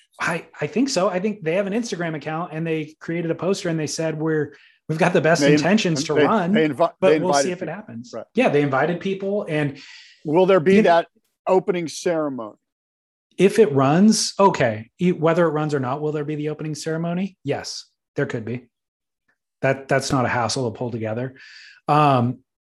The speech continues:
Speaker 2: That usually
Speaker 1: and
Speaker 2: happens right around now.
Speaker 1: Yeah.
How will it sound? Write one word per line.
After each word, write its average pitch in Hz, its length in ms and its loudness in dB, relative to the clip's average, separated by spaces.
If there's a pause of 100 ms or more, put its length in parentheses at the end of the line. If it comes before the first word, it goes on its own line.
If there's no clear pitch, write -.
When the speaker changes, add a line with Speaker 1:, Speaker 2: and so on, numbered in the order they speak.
(800)
Speaker 2:
That 170 140 -6
usually 160 240 4
Speaker 1:
and 151 80 4
Speaker 2:
happens 147 720 -2
right 135 560 0
around 131 640 -6 (1500)
now. 123 480 -2 (760)
Speaker 1:
Yeah. 113 260 -6